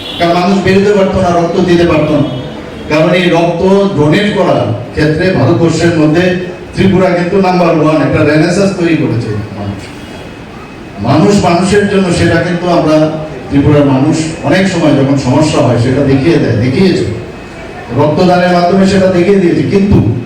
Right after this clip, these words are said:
যখন এই ধরনের যে সমস্যার সময়ে আমাদের ব্লাড ব্যাংকে রক্ত স্বল্পতা দেখা দেয়। আমার মনে আছে যে নির্বাচনের সময়ও, যখন দু হাজার তেইশে নির্বাচন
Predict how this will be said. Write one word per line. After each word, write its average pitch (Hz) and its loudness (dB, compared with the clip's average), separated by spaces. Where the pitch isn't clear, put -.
যখন 151 2
এই 190 4
ধরনের 185 0
যে 147 2
সমস্যার 190 2
সময়ে 185 0
আমাদের 147 0
ব্লাড 147 0
ব্যাংকে 151 0
রক্ত 135 -2
স্বল্পতা 123 2
দেখা 113 2
দেয়। - -2
আমার 143 2
মনে 165 2
আছে 170 0
যে 165 0
নির্বাচনের 160 2
সময়ও, 160 0
যখন 151 2
দু 147 2
হাজার 151 2
তেইশে 147 2
নির্বাচন 131 0